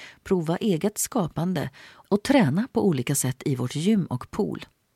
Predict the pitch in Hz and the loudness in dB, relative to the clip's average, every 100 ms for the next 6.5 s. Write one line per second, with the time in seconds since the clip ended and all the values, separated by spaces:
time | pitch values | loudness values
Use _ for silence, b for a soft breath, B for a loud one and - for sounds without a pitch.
0 | - B B B 131 160 - 151 196 233 | -20 B B B -4 -2 0 0 0 0
1 | 196 208 - - 170 - 208 233 - 147 | -2 -2 -4 -2 0 2 0 0 0 0
2 | 202 160 135 - 147 143 139 143 - 156 | 0 -2 -2 -2 -2 0 0 -2 -4 -4
3 | 143 170 185 117 110 - B B - 208 | -2 -2 -2 -4 -6 -10 B B -4 -2
4 | - 226 226 175 185 - 214 202 190 185 | 2 4 6 4 0 0 0 2 0 0
5 | 180 - 185 190 139 127 - - - 143 | -2 -4 0 2 2 -2 -6 -8 -6 -2
6 | 160 147 190 151 | 0 0 0 -2